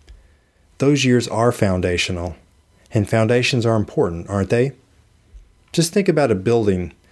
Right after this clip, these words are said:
some structure. It occurs to me that that six percent foundation of a child's life, maybe it's very similar to that of a building like a house,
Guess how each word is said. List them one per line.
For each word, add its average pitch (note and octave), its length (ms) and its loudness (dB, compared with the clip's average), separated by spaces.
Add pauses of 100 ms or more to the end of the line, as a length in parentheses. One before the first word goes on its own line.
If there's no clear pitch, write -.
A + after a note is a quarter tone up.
(120)
some C#3 220 -2
structure. G#2+ 600 -2 (480)
It D3 120 0
occurs E3 360 0
to B2+ 80 -2
me B2 200 2
that G#2 300 0 (280)
that B2+ 280 -2
six - 240 0
percent B2 500 0 (180)
foundation A2 580 2
of G2 100 -2
a G2+ 60 -2
child's C3+ 400 0
life, G2+ 260 0 (140)
maybe B2 300 2
it's G2 160 -4 (180)
very B2 240 0
similar G2+ 440 2
to G#2+ 100 2
that G2 280 2
of F#2+ 120 -4
a F#2 60 -2
building F#2+ 420 0
like F#2+ 260 -4
a F#2+ 60 -6
house, G2+ 500 -2